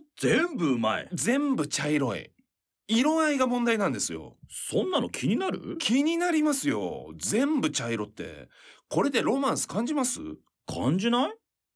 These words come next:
Speaker 2: うん、僕は感じないかな。
Speaker 1: お前が鈍感なんじゃないか？少しはそういうアンテナも意識した方がいいぞ。
Speaker 2: 課長、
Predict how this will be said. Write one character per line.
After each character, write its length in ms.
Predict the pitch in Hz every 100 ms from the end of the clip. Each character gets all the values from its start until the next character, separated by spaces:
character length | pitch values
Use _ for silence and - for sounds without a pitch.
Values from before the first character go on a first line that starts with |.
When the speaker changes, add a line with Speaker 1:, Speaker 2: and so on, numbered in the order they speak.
| 117
Speaker 2:
う 40 |
ん、 240 | 131 123
僕 480 | 113 135 175 165 226
は 100 | 233
感 200 | 214 214
じ 120 | 185
な 100 | 196
い 60 | 160
か 120 | 104
な。 400 | 87 80 76 65 - _ -
Speaker 1:
お 180 | 85
前 340 | 95 208 339 349
が 120 | 285
鈍 260 | 208 226 240
感 180 | 262
な 100 | 247
ん 40 | 247
じ 80 | 135
ゃ 20 |
な 120 | 82
い 40 |
か？ 440 | 80 82 147 339 320 _ _
少 300 | - - 247
し 100 | 226
は 120 | 151
そ 240 | 123 156 196
う 20 |
い 80 | 190
う 60 | -
ア 180 | 127
ン 160 | 180 196
テ 100 | 202
ナ 120 | 196
も 120 | 190
意 80 | 220
識 180 | 247 220
し 60 | -
た 100 | 214
方 100 | 190
が 100 | 196
い 60 |
い 40 | -
ぞ。 300 | 196 240 - -
Speaker 2:
課 160 | 120
長、 420 | - 98 85 -